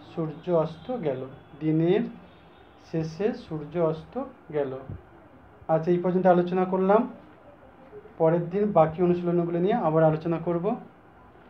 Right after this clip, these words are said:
আশা করি তোমরা বুঝতে পেরেছ। বাড়িতে সবাই ভালো করে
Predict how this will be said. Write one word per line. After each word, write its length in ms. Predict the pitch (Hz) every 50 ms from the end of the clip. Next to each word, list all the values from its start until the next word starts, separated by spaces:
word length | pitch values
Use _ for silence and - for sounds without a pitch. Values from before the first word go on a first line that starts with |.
| - - - - - - - - - -
আশা 220 | 160 156 156 175 175
করি 180 | 185 185 180
তোমরা 220 | 175 180 175 175 170
বুঝতে 320 | 156 160 160 - - 180
পেরেছ। 340 | 175 180 180 175 - - 208 214 226 - - - - - - - - - - -
বাড়িতে 340 | 151 147 147 151 156 - 160
সবাই 320 | - 180 170 175 196 202
ভালো 240 | 175 - 160 151 151
করে 280 | - - 170 190 240